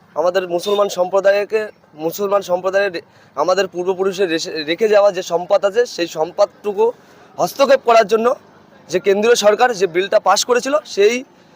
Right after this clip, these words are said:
তারই প্রতিবাদে আমাদের কলকাতায় একটি প্রোগ্রাম ছিল। নেতৃত্বে, মেন নেতৃত্ব ছিল আমাদের নওশাদ সিদ্দিকীর ডাকে। শিয়ালদা থেকে ধর্মতলা একটি আমাদের পথ-, পথ মিছিলের কথা ছিল। সেখানে দেখলাম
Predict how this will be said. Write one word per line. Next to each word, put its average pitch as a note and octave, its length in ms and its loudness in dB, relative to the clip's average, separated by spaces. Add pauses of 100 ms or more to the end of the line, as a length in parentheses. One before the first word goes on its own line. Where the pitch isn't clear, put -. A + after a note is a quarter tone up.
(120)
তারই A3 240 4
প্রতিবাদে A#3 460 4
আমাদের G#3 320 4
কলকাতায় G3 400 2
একটি G3+ 160 -10
প্রোগ্রাম F#3+ 380 0
ছিল। A#3 200 0 (1000)
নেতৃত্বে, B3+ 640 2
মেন G#3+ 240 0
নেতৃত্ব A3 400 -2
ছিল B3 160 -2
আমাদের A3 280 2
নওশাদ G#3 300 2
সিদ্দিকীর G#3+ 400 -6
ডাকে। F3+ 320 4 (920)
শিয়ালদা B3+ 380 4
থেকে A#3+ 180 4
ধর্মতলা G#3+ 500 2
একটি G#3+ 260 -2
আমাদের G#3+ 260 0
পথ-, G3+ 380 -4
পথ F#3+ 180 0
মিছিলের A#3 400 0 (720)
কথা A3+ 220 4
ছিল। D#3+ 240 0
সেখানে A3 400 2
দেখলাম B3 420 4